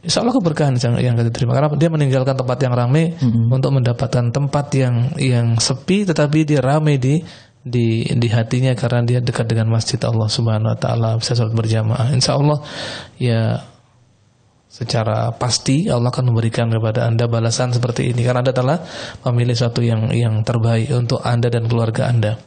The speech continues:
Speaker 2: Masya Allah.
Speaker 1: Dalam rangka untuk menjaga agama Anda dan anak-anak Anda, sehingga Anda akan diberikan keberkahan. Ya, jangan pernah khawatir dalam masalah rezeki ini,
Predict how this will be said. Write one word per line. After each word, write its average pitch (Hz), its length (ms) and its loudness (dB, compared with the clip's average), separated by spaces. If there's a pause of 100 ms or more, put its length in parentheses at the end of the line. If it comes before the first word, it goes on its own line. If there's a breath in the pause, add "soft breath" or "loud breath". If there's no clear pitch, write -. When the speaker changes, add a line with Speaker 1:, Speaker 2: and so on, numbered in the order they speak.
(200)
Speaker 2:
Masya 123 80 -8
Allah. - 160 -10
Speaker 1:
Dalam 117 160 0
rangka 113 240 -2
untuk 120 160 -2
menjaga 113 400 0
agama 113 340 0
Anda 117 240 2
dan 117 160 0
anak-anak 117 420 0
Anda, 120 320 2
sehingga 127 520 0 (420 loud breath)
Anda 117 240 0
akan 123 160 0
diberikan 113 360 0
keberkahan. 113 640 0 (540)
Ya, 123 200 0
jangan 143 240 2
pernah 151 240 0
khawatir 156 480 2
dalam 127 240 0
masalah 123 320 0
rezeki 117 400 0
ini, 131 480 2